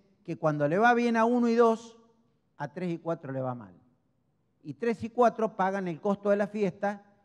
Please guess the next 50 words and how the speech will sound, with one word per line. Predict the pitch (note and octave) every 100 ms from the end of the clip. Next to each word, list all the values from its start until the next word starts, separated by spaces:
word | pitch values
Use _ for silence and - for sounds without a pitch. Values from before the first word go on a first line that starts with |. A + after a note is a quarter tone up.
| _
que | C#3
los | D3
de | D3+
arriba | F3+ G3 E3+ F3+
se | E3 B2+
llevan | C#3 C#3+ D3+ - _ _ _ _ _ _ -
con | E3+ F3 F3 - - _
la | - B2+
devaluación, | C3+ D3 D#3+ D#3 D#3+ D3 C#3
con | C#3 A#2
la | A#2
tasa | - C#3+ C#3
del | C3
sesenta | C#3 C#3+ D3 D3
por | D3+ C#3
ciento, | C#3+ C3 B2
etcétera. | A2+ - F2 _ _ _ _ _ _ _ _ _ _ _ _ _
Les | -
voy | G#3
a | G#3
contar | E3+ G3
una | F#3+
cosa | E3+ F3+
que | E3+ D#3
pasó, | D3 F#3 F#3+ - _ _ _ _ _ _ _ _ _
que | D3+
es |
creación | D#3 C#3+ - E3
popular | D3+ C3+ C3+ C#3 C#3 -
pura, | D3 B2 F#2+ -
digamos, | A2+ G#2+ G#2
que | - A2
yo, | C#3 D#3+ D#3+ - _ -
la | A2
verdad | A2+ C#3
que | D3
con | B2
los | A#2 -
años | D#3 C#3+
que |
tengo | C3 D#3 C#3
profesional, | C#3+ C#3 D#3 E3 D#3+
nunca | C#3+ C3
se |
me | B2
había | C3
pasado | B2 A#2 B2
por | A#2
el | A2
mate. | G2+ F#2 F#2+